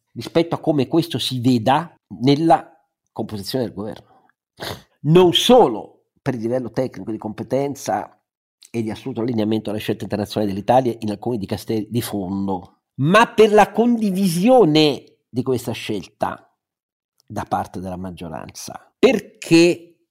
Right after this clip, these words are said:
sono convinto che ci sarà questa triplice azione, sempre da un punto di vista istituzionale, come secondo me correttamente ha impostato Carlo Alberto. Noi non stiamo parlando se ci stiano antipatici o meno quelli che hanno vinto, stiamo parlando di un'altra cosa. Pensate, oltre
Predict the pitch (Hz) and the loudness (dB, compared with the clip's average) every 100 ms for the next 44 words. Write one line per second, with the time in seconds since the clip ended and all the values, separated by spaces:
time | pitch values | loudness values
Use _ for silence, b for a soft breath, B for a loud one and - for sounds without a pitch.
0 | _ - - 160 156 123 131 123 117 127 | _ -14 -4 -2 -2 0 0 -2 -6 -6
1 | 117 113 104 110 104 113 104 - 85 - | -2 -2 -4 -8 -10 -10 -12 -12 -16 -6
2 | 135 165 180 175 - - 269 226 190 180 | -2 0 0 -2 -6 -4 0 2 2 0
3 | 160 156 139 - 123 - 110 104 - 170 | -2 0 -2 -4 -8 -4 -2 -2 -4 -6
4 | - 170 123 139 147 147 139 143 110 95 | 0 0 0 -2 -2 0 0 0 -2 -4
5 | 92 98 - 107 - 95 _ 107 90 92 | -6 -6 -8 -8 -6 -6 _ -8 -6 -8
6 | - 170 123 110 117 95 - 98 92 92 | -4 -2 -2 -2 -4 -2 -2 -2 -4 -8
7 | 87 B B B B B - 117 113 117 | -12 B B B B B -12 -8 -6 -4
8 | 101 101 - 98 95 - 87 95 78 78 | -4 -6 -8 -10 -10 -14 -12 -10 -12 -16
9 | 92 - 80 82 - _ _ - 143 147 | -20 -20 -20 -20 -20 _ _ -8 -4 -2
10 | 131 110 98 - - - _ _ _ 196 | -2 -6 -10 -14 -16 -20 _ _ _ 0
11 | 208 202 277 277 277 214 180 - 214 233 | 0 2 2 2 4 0 0 0 4 4
12 | 202 - 170 151 - _ | 2 -4 -2 -2 -4 _